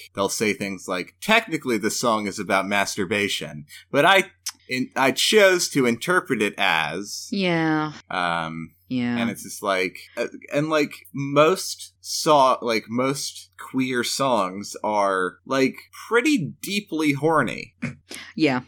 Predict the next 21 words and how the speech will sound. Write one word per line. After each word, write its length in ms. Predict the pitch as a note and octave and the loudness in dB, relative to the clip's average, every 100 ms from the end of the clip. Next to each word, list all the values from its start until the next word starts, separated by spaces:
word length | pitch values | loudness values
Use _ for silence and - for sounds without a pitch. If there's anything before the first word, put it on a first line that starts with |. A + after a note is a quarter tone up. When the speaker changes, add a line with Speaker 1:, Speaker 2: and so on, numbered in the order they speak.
| - | -4
Speaker 1:
Um, 640 | A#2 A#2 G#2+ G2+ F#2 F2+ - - | 0 2 4 2 0 -6 -10 -2
and 160 | C#3+ - | -2 4
I 220 | D3 D#3 | 6 4
just, 320 | D3 D3+ - | 2 -2 -2
like, 380 | C3 A#2+ A2+ - - - | 2 2 2 -2 -12 -12
you 160 | - A2 | -4 -2
know, 220 | F2+ F2 - | 0 0 2
I 160 | C3+ | 2
figure, 640 | C3+ C#3+ B2 A2+ A#2 A2+ D#2+ | 2 2 2 0 -2 0 -2
you 200 | D#2 G#2 | -4 -2
know, 240 | F#2+ E2+ - | -2 -2 -4
if 160 | G#2+ - | -8 -2
I'm 420 | A2+ A#2+ C3+ C3 | 2 2 0 -4
going 420 | A#2 A2 G#2+ G#2+ - G#2 | -4 -2 -2 -6 -8 -8
to 640 | F#2+ F2+ F2 F2 F2 F2 _ | -6 -6 -6 -8 -10 -12 _
be 360 | A2 G#2 G2+ F2 | -6 -4 -6 -8
bringing 800 | G2+ A2+ A2+ G#2+ G2+ F#2+ F#2+ F#2+ - | -6 -4 -2 -2 -4 -4 -8 -12 -6
a 720 | G2 F#2 F2+ F2 F2 F2 - - F#2 | -4 -2 -2 -2 -2 -4 -8 -16 -8
deeply 520 | A#2 A2+ - A2 G2 | -4 -4 -2 0 0
horny 460 | F2 A2 G#2+ G2+ F2+ | 0 -2 0 0 -2
song, 720 | - A2+ G2 E2+ E2 D#2+ D#2+ | -2 0 2 2 -2 -6 -12